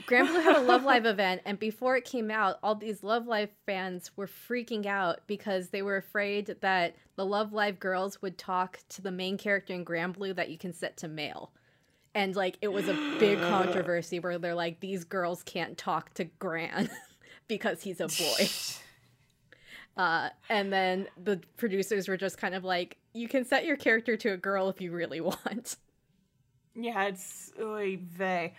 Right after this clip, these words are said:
Speaker 1: Yep.
Speaker 2: But yeah, no, I just, I remember, this will be more relevant when we talk about the Sunshine movie. Um, but in the Sunshine movie, like, one of the trailers revealed a character who looked relatively boyish.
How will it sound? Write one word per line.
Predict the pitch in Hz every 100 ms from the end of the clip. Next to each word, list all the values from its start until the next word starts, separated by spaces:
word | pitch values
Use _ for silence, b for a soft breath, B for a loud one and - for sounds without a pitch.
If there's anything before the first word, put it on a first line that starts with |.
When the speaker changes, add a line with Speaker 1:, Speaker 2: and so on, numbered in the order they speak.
| B B
Speaker 1:
Yep. | 254 226
Speaker 2:
But | 254
yeah, | 240 226
no, | 220
I | 233
just, | 262 277 -
I | 233 277
remember, | 269 247 233 226 202
this | 240
will | 247
be | 220
more | 214 208
relevant | 190 185 190 175
when | 185
we | 180
talk | 185 196 190
about | 185 180
the |
Sunshine | - 185 185 180 165
movie. | 165 165 165 165 -
Um, | 196 180 170 175 -
but | 190 202 196
in | 196
the | 180
Sunshine | 220 262 294 214 185
movie, | 185 180 180
like, | 170 185
one | 214
of |
the | 190
trailers | - 185 220 185 180
revealed | 185 185 180
a | 185
character | 190 175 180 180 175
who | 208 202
looked | 185 208 208 180
relatively | 170 175 180 190 208 190 190 196
boyish. | 170 160 170 202 240 269 - -